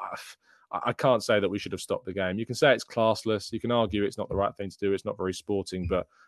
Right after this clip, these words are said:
frankly, at the end of the season, when you've lost the result because a referee couldn't make the right V A R call against Brentford,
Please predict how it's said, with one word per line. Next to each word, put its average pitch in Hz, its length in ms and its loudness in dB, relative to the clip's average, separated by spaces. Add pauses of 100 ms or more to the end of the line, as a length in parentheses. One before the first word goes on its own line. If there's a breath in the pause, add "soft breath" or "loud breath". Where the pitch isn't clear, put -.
frankly, 104 360 2
at 92 80 0
the 113 100 6
end 110 100 4
of 95 60 0
the 101 60 0
season, 98 360 0
when 95 120 2
you've 98 140 -2
lost 107 240 2
the 104 80 0
result 98 380 4
because 92 460 -4
a 101 100 2
referee 101 420 2
couldn't 101 200 -8
make 101 140 -2
the 98 80 -4
right 98 200 4
V 98 180 2
A 95 140 6
R 101 220 6
call 92 260 0
against 95 280 -2
Brentford, 113 440 4